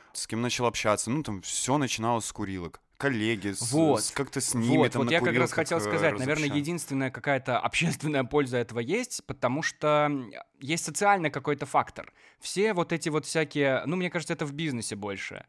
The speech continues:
Speaker 2: Вот самые толковые переговоры <laughs> происходят на курилке, когда ты с коллегами либо со своим боссом выходишь. Ну, то есть мне рассказывали уйму историй, когда вот, ну,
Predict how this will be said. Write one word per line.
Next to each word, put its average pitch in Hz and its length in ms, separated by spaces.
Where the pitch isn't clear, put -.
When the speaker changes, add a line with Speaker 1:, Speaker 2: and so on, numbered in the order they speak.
Speaker 2:
Вот 117 200
самые 160 460
толковые 147 540
переговоры 135 680
<laughs> 151 520
происходят - 140
на 156 100
курилке, 139 580
когда 120 220
ты 110 80
с - 80
коллегами 170 460
либо 120 160
со 117 100
своим 110 260
боссом 185 400
выходишь. 151 460
Ну, 196 100
то 160 120
есть 147 120
мне 147 160
рассказывали 165 440
уйму 156 360
историй, 214 540
когда 139 380
вот, 151 200
ну, 151 160